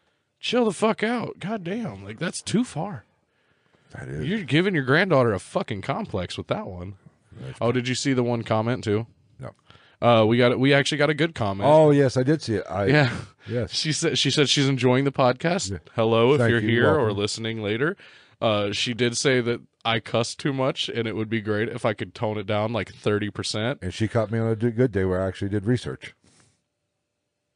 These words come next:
Speaker 1: Oh, the Michael Aquino episode?
Speaker 2: Yes.
Speaker 1: Yeah.
Speaker 2: Oh, is that the one? Not the one you're talking about?
Speaker 1: Yeah, that's
Speaker 2: Yeah.
Speaker 1: the one, yeah.
Speaker 2: Yeah. Apparently, I did a good job of researching that one.
Speaker 1: She
Speaker 2: I
Speaker 1: said, "I don't have a problem with cussing, but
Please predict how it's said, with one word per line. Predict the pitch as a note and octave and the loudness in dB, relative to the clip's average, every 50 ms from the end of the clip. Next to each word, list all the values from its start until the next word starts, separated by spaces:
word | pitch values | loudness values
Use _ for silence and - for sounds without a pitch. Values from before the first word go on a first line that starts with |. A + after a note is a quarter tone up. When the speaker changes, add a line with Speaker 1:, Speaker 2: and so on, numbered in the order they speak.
| _ _ - | _ _ 0
Speaker 1:
Oh, | C#3 C#3 C#3 C#3 C3+ B2+ A#2+ A2+ | 4 4 6 8 6 6 4 2
the | A2+ A2+ | 0 -2
Michael | B2 B2 B2 - B2+ A#2+ | -2 -2 -2 0 -2 -2
Aquino | A#2 - C3 C3 C3 C3 C3+ | -2 -2 -2 -2 -2 0 -2
episode? | C3+ - C#3+ - D3+ D3 D3+ D3+ - | -2 -4 -4 -2 0 0 0 0 0
Speaker 2:
Yes. | F#2 F2 D#2 D2 - - | -2 -2 -2 -6 -10 -8
Speaker 1:
Yeah. | G2 A2 A2+ A2 A2 G#2 - | -2 0 2 2 2 0 0
Speaker 2:
Oh, | F#2+ G2+ | 0 2
is | G#2 | 2
that | A#2 A2+ A2 G#2 | 2 2 2 0
the | A#2 | -2
one? | A#2 A2+ G#2 | -2 -2 -4
Not | A2 A2 G#2+ | -6 -6 -4
the | A2 | -4
one | A2 A2 | -4 -4
you're | G#2+ | -4
talking | G2 A2 G#2 F#2+ A2+ A#2 | -4 -4 -6 -4 -6 -6
about? | G#2+ A2+ A2+ | -4 0 2
Speaker 1:
Yeah, | D3 C#3 A#2 G2 F2+ D#2+ F2+ | 4 4 4 2 -2 -8 -6
that's | A2 A#2+ B2 | -4 -2 0
Speaker 2:
Yeah. | A2 F#2+ | 0 0
Speaker 1:
the | A#2 | -2
one, | A2+ - - | -4 -6 -6
yeah. | A#2 G#2+ F2+ E2+ _ _ - | -6 -4 -6 -6 _ _ -6
Speaker 2:
Yeah. | - G#2 F#2 E2 - | -4 -4 -4 -4 -4
Apparently, | - F#2 F#2 - A#2+ B2 A#2 G#2+ G2+ | -6 -6 0 0 0 0 0 0 0
I | G2 F#2+ | -2 0
did | G2+ G2+ G2 | 0 -2 -2
a | G2 E2+ - _ _ - | -4 -8 -10 _ _ -2
good | - C3 B2 G#2+ | 0 0 0 2
job | B2 A#2 A2+ G2+ | 2 0 0 0
of | G#2 G2 | -2 -2
researching | F#2 F2 - F2+ E2+ - - D#2 D2+ | -2 -4 -4 -6 -8 -8 -8 -10 -10
that | D2 C2+ - | -10 -10 -10
one. | - - | -12 -10
Speaker 1:
She | B2 B2 - | -6 -4 -4
Speaker 2:
I | B2 | 0
Speaker 1:
said, | - D3+ C#3+ C#3 | 2 2 4 4
"I | C#3+ D#3+ | 4 4
don't | E3+ E3 C#3+ | 4 4 2
have | C3 B2 G#2+ | 2 2 2
a | G#2+ | 2
problem | - C3 B2 B2 A2 G#2+ | 2 4 4 4 4 2
with | G2+ G#2 - | -2 -4 -2
cussing, | - D3 D3 C#3 - A2 G2+ G2+ G#2 | -2 -2 0 0 0 -2 -2 -2 -2
but | G2 G#2 G#2+ A2 | -2 -2 -2 -2